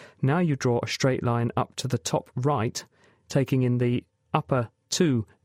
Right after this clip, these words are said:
dots that you'd missed before, and you finish the equivalent of one dot further outside the box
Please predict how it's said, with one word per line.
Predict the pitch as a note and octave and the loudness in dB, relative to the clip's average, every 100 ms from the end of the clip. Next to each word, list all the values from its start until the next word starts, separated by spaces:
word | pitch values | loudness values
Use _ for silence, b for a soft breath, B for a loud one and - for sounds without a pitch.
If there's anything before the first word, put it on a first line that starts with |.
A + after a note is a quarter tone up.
| - | -2
dots | A2 - - - | 0 0 -4 -2
that | A2 - | -2 0
you'd | B2 | 0
missed | B2+ - - | 0 0 -2
before, | A#2 D3+ A2 G#2+ C#3+ _ - B B B B | -2 0 2 0 -2 _ -20 B B B B
and | C3 C3 | 0 2
you | C3 | 0
finish | - G3+ D#3 A2+ - - - | 0 0 2 0 -2 -6 -4
the | |
equivalent | B2+ E3 C#3+ C3 C3 | 0 2 2 0 0
of | C#3 | 0
one | C#3+ C3+ | 2 2
dot | C3 - | 0 -2
further | D3 C3+ C3 | -2 0 0
outside | B2+ - D3+ C#3 | -2 -2 -2 0
the | A#2+ | 0
box | A2+ - - - | 0 -2 -4 -6